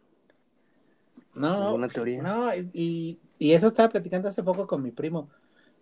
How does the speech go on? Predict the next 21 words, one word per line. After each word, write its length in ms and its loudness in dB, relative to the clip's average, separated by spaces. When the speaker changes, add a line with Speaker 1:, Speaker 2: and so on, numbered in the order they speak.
Speaker 1:
Este, 680 0
creo 220 -2
que 180 6
de 100 2
las 200 0
únicas 320 -2
de 80 -4
terror 280 -4
así 180 -6
que 140 -6
rehicieron 460 -2
que 140 -6
me 120 -4
latió 360 -6
fue 160 -6
la 160 -6
de, 560 -8
la 160 -6
de 100 -6
Halloween 460 -4
de, 340 -8